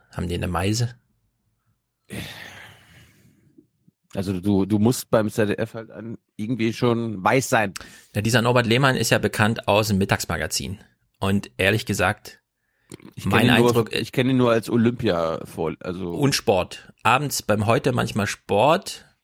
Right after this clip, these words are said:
Speaker 2: Ja.
Speaker 1: aber hauptsächlich mit... Und ehrlich gesagt, ich hab ihn nur als Mann im Kopf ohne Tiefe. Also das Einzige, was, was ich über ihn weiß, ist, er ist totaler Dortmund-Fan.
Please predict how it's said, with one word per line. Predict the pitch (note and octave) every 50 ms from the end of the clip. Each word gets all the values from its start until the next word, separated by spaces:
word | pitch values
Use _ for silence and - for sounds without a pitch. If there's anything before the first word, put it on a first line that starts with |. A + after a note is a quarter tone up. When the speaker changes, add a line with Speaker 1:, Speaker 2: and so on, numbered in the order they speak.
| _ _
Speaker 2:
Ja. | D#2 D2+ - _ _ _ _ _
Speaker 1:
aber | - G2+ G#2 G2+
hauptsächlich | A#2 A#2 - A2+ A2 G#2+
mit... | - A2 A2+ -
Und | - G#2+ G2+ - -
ehrlich | G#2 A#2 C3 B2
gesagt, | - - A#2 G#2+ A2 - _ _ _ _ _ _ _ _ _ _ _ _ _ _
ich | - G#2+ G#2 -
hab | A#2+ B2 B2
ihn | B2+ B2+ B2 A#2+
nur | A2+ B2 C3 - - -
als | A2+ A2+ A2 - -
Mann | G#2 A2 A#2+
im | B2 A#2 -
Kopf | - A#2+ - - -
ohne | - A#2 B2 B2+ B2+ A#2+
Tiefe. | B2 - B2 B2+ - - - - - - - _ _ _ _ _ _ - _ _ _ _ _ _ _ _ _ _ - - _ _ _ _
Also | - G#2 G#2+
das | A2 A2 A2
Einzige, | - A2 C3 B2 C3+ B2+ A#2+
was, | B2 A#2+ A#2+ - - -
was | A2+ A#2 A#2
ich | A#2+ A2+
über | A2+ A2+ A#2+
ihn | A#2 A2
weiß, | G#2+ G2+ A2 B2 A#2+ -
ist, | - A2 A2 G#2+ -
er | - - G2+ G2+ G#2
ist | G#2 - - - -
totaler | A2 G2+ - A#2 G#2 A2+ A#2+ A2+
Dortmund-Fan. | A2+ G2+ A#2+ - A#2+ F#2+ F#2 - - - D#2+ D2 -